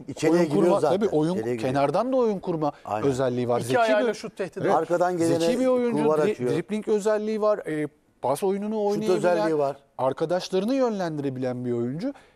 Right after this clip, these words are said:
Speaker 2: Fiziksel durumu iyi hale geldiği zaman, e, takıma tekrardan monte olduğu zaman Galatasaray'ın ofansif anlamdaki hücum şeyleri de farklı bir boyuta gelecektir. Ama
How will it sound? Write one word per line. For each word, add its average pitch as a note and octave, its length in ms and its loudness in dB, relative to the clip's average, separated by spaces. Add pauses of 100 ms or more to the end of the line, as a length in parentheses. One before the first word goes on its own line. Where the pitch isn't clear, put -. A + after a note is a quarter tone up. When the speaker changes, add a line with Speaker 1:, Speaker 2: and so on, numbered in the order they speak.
(120)
Speaker 2:
Fiziksel F#3 600 -4
durumu G3 420 -2
iyi F#3+ 220 -4
hale F3 320 -2
geldiği F3 380 -2
zaman, F#3+ 340 -4 (380)
e, B2 60 -10 (240)
takıma G3+ 480 -2 (460)
tekrardan D#3+ 560 0
monte C3+ 340 -6
olduğu F3+ 280 -4
zaman A3 300 -2 (340)
Galatasaray'ın G#3 560 -2
ofansif G3 500 -4
anlamdaki F3+ 680 -4 (460)
hücum F#3 220 -2
şeyleri F3 400 -2
de A#3+ 80 0
farklı E3+ 600 -2
bir E3+ 120 -8
boyuta D3+ 320 -2
gelecektir. D#3 540 -2
Ama F#3+ 200 0